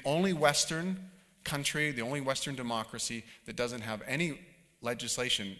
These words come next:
regarding abortion. I think the only other countries in the world that are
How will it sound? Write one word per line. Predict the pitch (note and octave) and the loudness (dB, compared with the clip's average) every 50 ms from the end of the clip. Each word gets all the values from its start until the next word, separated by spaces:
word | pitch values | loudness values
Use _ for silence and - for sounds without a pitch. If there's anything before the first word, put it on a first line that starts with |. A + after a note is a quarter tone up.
| - - - | -14 -14 -10
regarding | A2+ G#2 G#2+ G2+ G#2 A2 G#2+ A2+ - | -6 -2 -2 0 0 -2 -4 -6 -8
abortion. | A#2+ C3 E3+ G3+ G3+ - F#2 E2+ - - - - _ _ _ _ _ _ _ _ _ _ _ - | -6 -4 -4 -4 -4 -4 -6 -8 -12 -16 -20 -20 _ _ _ _ _ _ _ _ _ _ _ -10
I | - | -6
think | - A#2 G#2 G#2+ | -6 -6 -4 -2
the | A2 | -2
only | A#2+ C3 C#3 C#3+ C3+ | -2 0 0 0 0
other | B2+ A#2 A2+ A2 | 0 0 -2 -2
countries | - - C3+ B2+ - C3+ B2 A2+ A#2+ | -4 -4 -4 -4 -4 -2 -2 -2 -2
in | A2+ | -2
the | A2 | -4
world | G#2 G#2+ A2+ A#2 A#2 A#2 A2+ - - - - - - - - - | -4 -2 0 0 0 0 -2 -6 -12 -18 -20 -20 -20 -20 -12 -6
that | - G#2+ G#2 | -4 -2 -2
are | G3+ G3+ - - | 0 -2 -4 -6